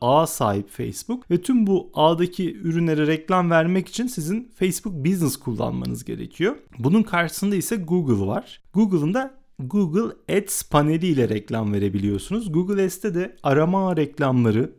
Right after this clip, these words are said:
görüntü reklam ağı çok ciddi birer reklam alternatifi. Bunları mutlaka kullanmanız gerekiyor. Bir müşteri bir arama yaptığı zaman onun karşısına ancak Google'la net bir şekilde çıkabiliyorsunuz.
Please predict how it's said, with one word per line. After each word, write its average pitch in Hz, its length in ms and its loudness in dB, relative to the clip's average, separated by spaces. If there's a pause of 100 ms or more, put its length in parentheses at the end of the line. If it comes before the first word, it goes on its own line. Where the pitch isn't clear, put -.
görüntü 139 460 0
reklam 160 440 -2
ağı 135 260 -2
çok - 220 -4
ciddi 151 520 -4
birer 185 340 0 (120)
reklam 135 380 0
alternatifi. 107 800 -4 (320)
Bunları 170 280 2
mutlaka 196 520 -2
kullanmanız 156 680 2
gerekiyor. 120 540 -2 (520)
Bir 170 260 0
müşteri 175 720 2
bir 156 220 2
arama 151 340 2
yaptığı 185 440 -2
zaman 175 300 0
onun 175 240 2
karşısına 165 640 0
ancak 156 440 0
Google'la 151 580 0
net 123 260 4
bir 123 60 -8
şekilde 107 380 0
çıkabiliyorsunuz. 101 920 -4